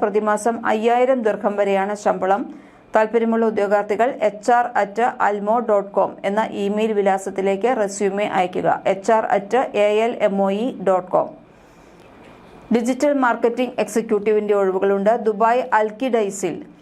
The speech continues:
ഡിജിറ്റൽ മാർക്കറ്റിംഗ് തസ്തികയിലേക്ക് ഒഴിവ്. കമ്പനിയുടെ വെബ്സൈറ്റുകൾ WordPress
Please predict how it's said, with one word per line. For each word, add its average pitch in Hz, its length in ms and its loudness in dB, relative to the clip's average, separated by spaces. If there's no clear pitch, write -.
ഡിജിറ്റൽ 254 400 0
മാർക്കറ്റിംഗ് 214 540 -4
തസ്തികയിലേക്ക് 202 680 0
ഒഴിവ്. 160 260 0
കമ്പനിയുടെ 220 540 0
വെബ്സൈറ്റുകൾ 208 540 0
WordPress 233 500 0